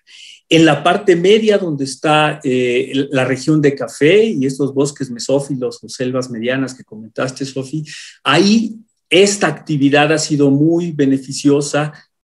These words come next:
con la cobertura vegetal. No ha habido cambio de uso de suelo porque la, la producción de café se hace bajo sombra y, con al-, y en algunos proyectos cada vez más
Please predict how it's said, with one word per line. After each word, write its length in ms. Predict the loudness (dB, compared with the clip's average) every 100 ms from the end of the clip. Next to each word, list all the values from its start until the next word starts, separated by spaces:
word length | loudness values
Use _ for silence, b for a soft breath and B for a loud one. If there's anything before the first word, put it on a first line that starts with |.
| 0
con 500 | 4 6 4 2 -2
la 240 | -4 -2
cobertura 520 | -2 -2 -2 0 0 0
vegetal. 540 | -2 -8 -4 -2 2
No 120 | 4
ha 40 | 6
habido 300 | 6 4 2
cambio 300 | 0 2 0
de 120 | -2
uso 120 | -4
de 60 | -2
suelo 320 | 2 2 2
porque 240 | -4 -4
la, 240 | -6 -8 -12 _ _
la 140 | -4 0
producción 400 | 0 -2 0 0
de 120 | 2
café 300 | 0 0 0
se 160 | 2 0
hace 260 | 0 -2
bajo 320 | -2 -4 -6
sombra 500 | -2 2 4 4 2
y, 180 | 2 -2
con 200 | -2 -2
al-, 160 | -2 -4
y 120 | -4
en 60 | -4
algunos 300 | -4 -4 -4
proyectos 520 | -4 -4 -4 -6 -6
cada 260 | 0 0 0
vez 200 | -2 -2
más 380 | 0 0 -2